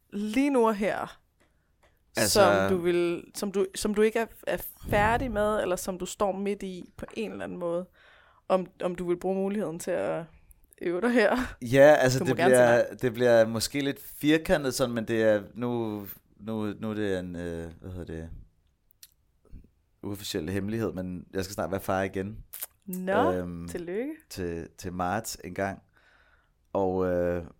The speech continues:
Speaker 2: ja, tak. <laughs> Og, øhm, det var rigtig,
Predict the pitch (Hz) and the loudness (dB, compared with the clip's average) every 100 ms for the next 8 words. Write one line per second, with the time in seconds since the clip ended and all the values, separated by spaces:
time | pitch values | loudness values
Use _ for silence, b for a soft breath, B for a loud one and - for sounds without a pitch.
0 | _ _ _ _ _ _ - 101 92 104 | _ _ _ _ _ _ -2 -2 0 -4
1 | 101 - - - b b b b _ _ | -4 -6 -8 -8 b b b b _ _
2 | - 104 98 95 92 90 90 90 90 _ | -4 0 2 2 2 -2 -6 -10 -12 _
3 | _ _ _ _ _ _ - 131 131 120 | _ _ _ _ _ _ -2 2 4 4
4 | 123 123 - | 2 -2 -2